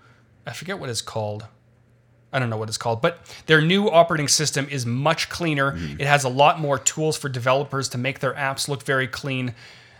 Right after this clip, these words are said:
Speaker 1: And like I kinda mentioned earlier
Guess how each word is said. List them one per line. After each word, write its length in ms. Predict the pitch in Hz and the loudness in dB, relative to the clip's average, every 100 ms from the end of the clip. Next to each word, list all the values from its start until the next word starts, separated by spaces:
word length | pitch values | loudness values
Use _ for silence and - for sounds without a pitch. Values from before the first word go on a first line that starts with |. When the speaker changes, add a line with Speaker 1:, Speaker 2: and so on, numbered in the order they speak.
| _ _ - _ - | _ _ -20 _ 0
Speaker 1:
And 400 | 175 151 135 156 - | 4 4 4 -4 -4
like 220 | 170 175 | -2 2
I 100 | 143 | 0
kinda 360 | - - 165 143 | 0 0 2 2
mentioned 380 | 135 135 135 139 | 2 0 -4 -2
earlier 480 | 143 135 131 123 | -2 0 0 -2